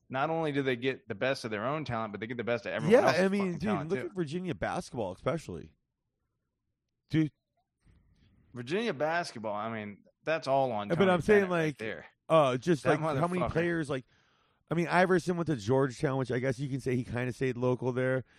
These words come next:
Speaker 2: But just how many great local Virginia
Speaker 1: Yeah.
Speaker 2: players, like, Jerry Stackhouse, I think, was from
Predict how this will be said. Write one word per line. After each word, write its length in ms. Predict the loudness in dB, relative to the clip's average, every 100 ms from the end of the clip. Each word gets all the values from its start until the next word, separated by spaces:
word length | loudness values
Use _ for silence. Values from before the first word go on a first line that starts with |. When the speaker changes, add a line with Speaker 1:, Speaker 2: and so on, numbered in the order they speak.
| -6
Speaker 2:
But 80 | -2
just 100 | 2
how 140 | 4 6
many 160 | 4
great 580 | 0 -2 2 4 2 -2 0
local 500 | 4 6 4 0 -2 -6
Virginia 380 | -6 -2 -2 -2
Speaker 1:
Yeah. 60 |
Speaker 2:
players, 160 | -2 -2
like, 100 | -2
Jerry 260 | 0 0 0
Stackhouse, 500 | -2 -2 0 -2 0
I 60 |
think, 160 | -4 -4
was 140 | -6
from 200 | -8 -14